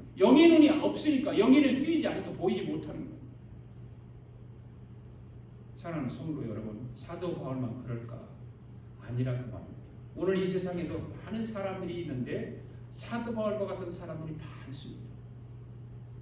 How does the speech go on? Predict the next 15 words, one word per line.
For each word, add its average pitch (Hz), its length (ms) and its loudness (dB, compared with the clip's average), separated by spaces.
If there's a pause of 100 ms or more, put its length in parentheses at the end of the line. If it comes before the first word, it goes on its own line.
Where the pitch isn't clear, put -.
(380)
여러분, 220 720 6
사울은요, 240 840 2 (240)
정말 311 640 4
아까도 214 360 -2
말씀드렸듯이 196 840 -4
학문적으로 233 520 0
위대한 - 320 -6
사람이에요. - 320 -10 (4000)
오늘 160 560 2
저와 156 380 0
여러분 131 480 2
영의 170 360 4
눈이 147 240 2
열려지기를 131 500 -2
바랍니다. 123 500 -6